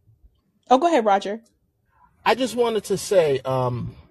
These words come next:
Speaker 2: 'cause you're talking about Don Lemon, whatever the case is. Okay. These Negroes, every, they do it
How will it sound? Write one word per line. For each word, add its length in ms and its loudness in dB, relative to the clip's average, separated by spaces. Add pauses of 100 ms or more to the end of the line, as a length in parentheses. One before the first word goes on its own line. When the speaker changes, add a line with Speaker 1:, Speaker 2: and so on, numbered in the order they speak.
(600)
Speaker 2:
'cause 180 -4
you're 120 -10
talking 280 -2
about 220 -2
Don 300 -6
Lemon, 420 -8
whatever 240 -10
the 80 -12
case 320 -12
is. 200 -12 (1200)
Okay. 520 2 (1700)
These 280 0
Negroes, 760 0 (2250)
every, 540 2 (520)
they 180 0
do 380 2
it 120 -2